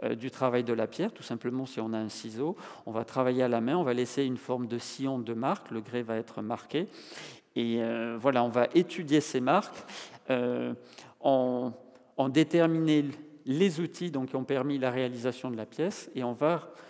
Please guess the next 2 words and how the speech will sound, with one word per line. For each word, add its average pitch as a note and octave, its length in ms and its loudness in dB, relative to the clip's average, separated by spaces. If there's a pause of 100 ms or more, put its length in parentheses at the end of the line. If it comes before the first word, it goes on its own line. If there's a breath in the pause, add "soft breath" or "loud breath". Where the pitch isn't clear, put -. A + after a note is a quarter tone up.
(340 loud breath)
reproduire, C#3+ 960 0 (360 loud breath)
euh, B2 480 2